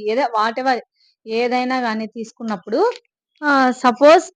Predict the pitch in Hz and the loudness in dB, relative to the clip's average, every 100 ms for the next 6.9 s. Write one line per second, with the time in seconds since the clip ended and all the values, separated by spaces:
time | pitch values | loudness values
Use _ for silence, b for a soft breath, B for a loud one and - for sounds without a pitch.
0 | _ 233 269 277 277 302 320 262 247 285 | _ 2 4 6 6 6 4 4 2 -2
1 | 277 - 330 320 294 277 294 240 254 311 | -2 0 2 4 4 4 6 6 6 4
2 | 311 285 254 247 233 208 - b _ 262 | 4 4 4 2 0 0 -6 b _ 0
3 | 262 302 233 233 262 247 277 311 339 349 | 2 4 4 4 6 8 8 6 4 4
4 | 381 381 320 277 269 277 262 254 254 254 | 4 4 4 4 4 4 4 2 2 2
5 | 240 247 233 226 233 262 311 226 208 208 | 2 2 2 2 2 2 2 2 2 2
6 | 240 302 220 202 - - 208 175 202 | 6 8 6 4 -4 -6 -10 -8 -8